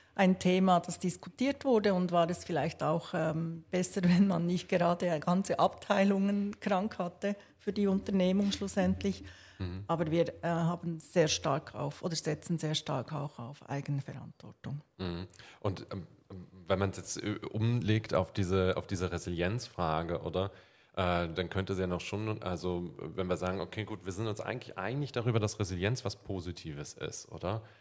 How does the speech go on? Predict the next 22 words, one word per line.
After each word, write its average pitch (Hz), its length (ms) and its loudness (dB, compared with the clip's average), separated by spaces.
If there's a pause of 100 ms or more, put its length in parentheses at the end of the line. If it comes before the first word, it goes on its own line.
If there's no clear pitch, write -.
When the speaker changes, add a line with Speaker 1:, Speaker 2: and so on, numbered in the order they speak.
(260)
Speaker 2:
Aber 90 180 -2
es - 140 -4
könnte 113 340 0
ja 104 100 2
trotzdem 104 500 -4
bei 95 200 -4
anderen 110 480 -4
noch 101 140 -4
die, 87 440 -6 (340)
der 95 160 -4
Eindruck 113 460 0
entstehen 85 580 -2
vielleicht, 95 560 -4
dass - 160 -6
es - 100 -14 (120)
doch 90 220 -6
noch 101 180 -6
was 95 200 -6
Negatives 90 680 -2
hätte 90 340 -4
oder 90 220 -4
sowas. 85 340 -4